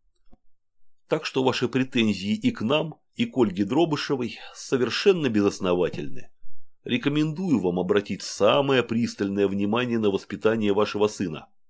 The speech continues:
На этом вынужден закончить, так как больше не могу задерживать уроки. У кого-нибудь, кроме госпожи Ханиной, есть что возразить или добавить? Нет? Тогда все свободны.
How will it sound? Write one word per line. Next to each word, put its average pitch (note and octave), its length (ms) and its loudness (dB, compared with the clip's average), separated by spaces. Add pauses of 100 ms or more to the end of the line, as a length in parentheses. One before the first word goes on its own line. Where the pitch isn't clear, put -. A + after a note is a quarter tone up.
(760)
На G#2 160 2
этом D#3 300 4
вынужден D3+ 420 0
закончить, F3 680 -4 (600)
так A#2+ 140 -4
как C3 180 -2
больше F3 300 -2
не G#2+ 100 0
могу C#3 280 0
задерживать A2+ 580 0
уроки. F2 380 -4 (960)
У C#3 60 -6
кого-нибудь, G2 640 2
кроме G#2 300 0
госпожи G#2+ 400 -4
Ханиной, F2+ 480 0
есть G3 300 -2
что - 140 -2
возразить G2+ 440 4
или F#2 100 -2
добавить? F2+ 560 0 (1080)
Нет? A#3+ 280 -2 (840)
Тогда C#3+ 260 2
все G#3+ 180 -2
свободны. G2 600 0